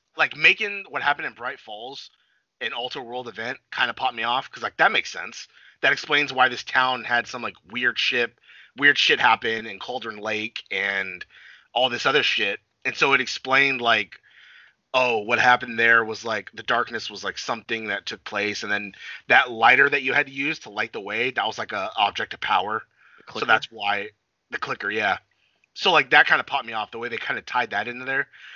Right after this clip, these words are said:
Speaker 1: But then Alan is still stuck somewhere after diving into the lake,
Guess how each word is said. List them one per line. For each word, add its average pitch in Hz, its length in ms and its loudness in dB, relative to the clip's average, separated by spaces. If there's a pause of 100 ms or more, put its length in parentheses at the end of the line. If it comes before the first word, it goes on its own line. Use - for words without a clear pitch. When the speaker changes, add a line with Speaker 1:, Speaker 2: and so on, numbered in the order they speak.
(120)
Speaker 1:
But 147 180 0
then 135 420 -2 (960)
Alan 139 520 0 (1300)
is 147 120 -12
still 160 420 -2
stuck - 600 -12
somewhere 214 440 -2
after 127 240 -2
diving 123 380 -2
into 120 160 -14
the 110 100 -18
lake, 107 320 -8